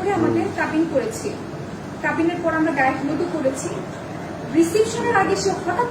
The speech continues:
Speaker 1: করে কিভাবে জানতে পারে? এটা তো হঠাৎ করে হয়নি। এক বছর যাবত নাসির সব জায়গাতে কন্টিনিউয়াসলি বলে আসতেছে, "এই মেয়েকে আমি বিয়ে করতেছি।" Even তো আমরা খুব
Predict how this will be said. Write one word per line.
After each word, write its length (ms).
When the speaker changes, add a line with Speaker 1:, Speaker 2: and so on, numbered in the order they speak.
Speaker 1:
করে 100
কিভাবে 420
জানতে 340
পারে? 200
এটা 200
তো 60
হঠাৎ 200
করে 160
হয়নি। 340
এক 260
বছর 400
যাবত 400
নাসির 360
সব 120
জায়গাতে 400
কন্টিনিউয়াসলি 640
বলে 280
আসতেছে, 540
"এই 180
মেয়েকে 280
আমি 160
বিয়ে 220
করতেছি।" 420
Even 180
তো 60
আমরা 260
খুব 100